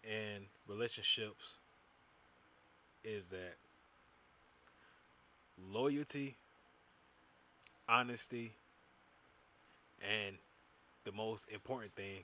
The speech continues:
communication. Communication is the key to everything in relationship, even in marriages, even in, uh, even in engagements. You know, whatever, you know, whatever you rock with.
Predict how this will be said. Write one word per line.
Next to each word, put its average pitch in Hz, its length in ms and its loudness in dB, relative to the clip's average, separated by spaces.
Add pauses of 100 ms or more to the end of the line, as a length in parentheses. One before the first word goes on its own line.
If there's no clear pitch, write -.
communication. 113 720 0 (480)
Communication 123 760 2
is 107 120 -4
the 110 60 -4
key 113 220 -4
to 104 160 0
everything 95 360 -2 (140)
in 92 80 -2 (300)
relationship, 98 540 0 (480)
even 101 280 0
in 107 120 2
marriages, 107 580 0 (1120)
even 104 280 -8 (120)
in, 113 360 -2 (960)
uh, 101 160 -6
even 113 220 0
in 113 220 -2 (600)
engagements. 107 840 0 (240)
You 113 60 -6
know, 110 120 -2
whatever, 120 600 -2 (100)
you 123 80 -10
know, 120 260 -8 (140)
whatever 123 360 -4
you 127 160 -4
rock 135 340 4
with. 87 160 -4